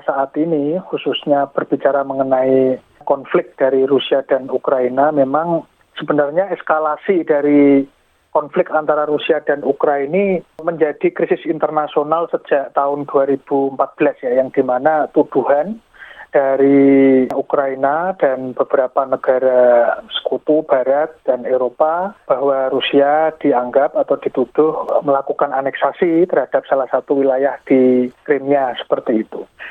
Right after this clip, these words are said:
Dan eskalasi itu bisa kita lihat sampai saat ini semakin memanas dan mungkin suatu saat juga akan menjadi bom waktu. Jadi tensinya bisa naik, bisa turun seperti itu,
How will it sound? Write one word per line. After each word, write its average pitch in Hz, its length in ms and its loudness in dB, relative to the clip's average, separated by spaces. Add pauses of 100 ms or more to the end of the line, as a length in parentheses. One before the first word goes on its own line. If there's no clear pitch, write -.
(180)
Dan 147 180 0 (600)
eskalasi 156 720 0
itu 196 480 0 (480)
bisa 160 240 0
kita 143 640 -2
lihat 143 320 -2
sampai 143 560 0
saat 131 300 0
ini 170 480 2 (320)
semakin 156 480 -2
memanas 147 500 -2 (720)
dan 139 600 -2
mungkin 160 560 -4
suatu 156 300 -2
saat 151 280 -2
juga 151 300 -2
akan 147 340 -6
menjadi 139 600 0 (500)
bom 147 160 -2
waktu. 156 440 -2
Jadi 170 160 0
tensinya 160 440 -2
bisa 147 280 -4
naik, 143 320 -2
bisa 135 400 -2
turun 160 320 0
seperti 139 460 -8
itu, 190 260 0